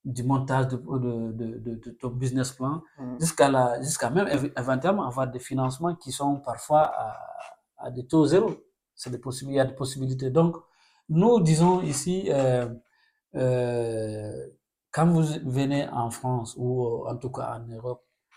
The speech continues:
Speaker 1: ne restez pas juste dans la communauté, dans le communautarisme, dire que bon,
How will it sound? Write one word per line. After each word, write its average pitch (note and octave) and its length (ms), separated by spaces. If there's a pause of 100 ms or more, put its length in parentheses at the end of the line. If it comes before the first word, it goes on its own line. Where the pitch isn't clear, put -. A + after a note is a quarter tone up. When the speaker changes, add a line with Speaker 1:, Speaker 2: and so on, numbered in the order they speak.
(280)
Speaker 1:
ne C3 140
restez C#3+ 320
pas C#3 260
juste C#3 300
dans B2 180
la A2+ 160
communauté, C3 880
dans A#2 240
le A#2 120
communautarisme, B2+ 920
dire C3 240
que C3+ 100
bon, B2+ 340